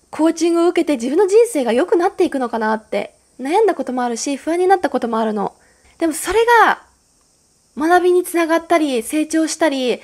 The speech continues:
そこから実践して失敗して失敗して、失敗して今の自分がいるから、先行投資して実践したから、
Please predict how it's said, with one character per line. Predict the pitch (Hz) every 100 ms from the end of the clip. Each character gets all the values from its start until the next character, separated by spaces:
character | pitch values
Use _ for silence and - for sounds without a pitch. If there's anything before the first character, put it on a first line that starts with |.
| - _
そ | -
こ | 320
か | 392
ら |
実 | 294 269 285 359
践 | 349
し |
て | -
失 | 320 285
敗 | 269 311
し |
て | 320
失 | 320 311
敗 | - 247
し | -
て、 | 302 294 - -
失 | - - 415 -
敗 | 453 440
し |
て | - 415 -
今 | 453 381
の | 294
自 | 240
分 | 247 277
が | 269
い | -
る | 311
か | 294
ら、 | 233 226 202 - - -
先 | 277 339 392
行 | 381 392
投 | 381 370
資 | 302
し | -
て | 320
実 | 285 294 - 381
践 | 392
し | -
た | 427
か | 403
ら、 | 403 427 247